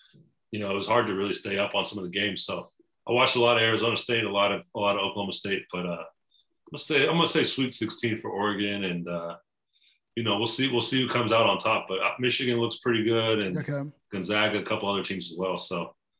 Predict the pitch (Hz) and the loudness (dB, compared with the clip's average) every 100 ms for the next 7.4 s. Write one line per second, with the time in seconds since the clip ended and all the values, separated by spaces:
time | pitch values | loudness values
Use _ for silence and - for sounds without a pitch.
0 | _ _ - 95 98 95 104 113 101 107 | _ _ -10 -2 0 2 2 2 2 0
1 | - 101 95 104 95 92 87 98 98 - | 0 -2 -2 0 0 0 -2 0 0 0
2 | 101 95 90 87 87 - 87 90 - 95 | -2 -2 -4 -4 -6 -4 -2 -2 -4 -8
3 | - 104 113 - _ 120 123 117 87 - | -8 -8 -10 -16 _ 0 2 2 0 -4
4 | _ _ _ _ _ - - - - - | _ _ _ _ _ -18 -12 -10 -10 -14
5 | _ 175 170 170 160 151 - 147 156 - | _ -6 -2 0 -2 -6 -12 -12 -12 -16
6 | - _ _ _ - 147 180 160 175 185 | -20 _ _ _ -12 -2 0 2 2 4
7 | 175 202 180 175 | 6 6 4 0